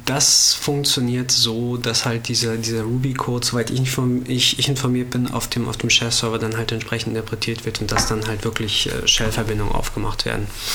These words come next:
Also ich kann in diesem, in diesem, ähm, Ruby-Code dann halt auch wirklich System-Calls machen und sagen, okay, du machst halt mal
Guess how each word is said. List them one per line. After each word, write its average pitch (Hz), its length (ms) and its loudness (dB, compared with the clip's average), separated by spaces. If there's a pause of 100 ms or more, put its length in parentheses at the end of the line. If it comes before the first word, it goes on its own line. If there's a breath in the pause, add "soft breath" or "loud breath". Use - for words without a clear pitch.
(180 loud breath)
Also 113 160 2
ich 117 80 0
kann 131 220 2
in 127 240 2
diesem, 127 320 2
in 120 100 0
diesem, 117 420 0
ähm, 110 300 -2 (340 loud breath)
Ruby-Code 127 640 2
dann 117 120 2
halt 120 160 2
auch 113 100 0
wirklich 120 380 0
System-Calls 107 760 2
machen 104 220 -4
und 104 140 -2
sagen, 107 540 -2
okay, 110 400 -4 (640 loud breath)
du 123 120 0
machst 113 300 2
halt 113 200 0
mal 110 520 0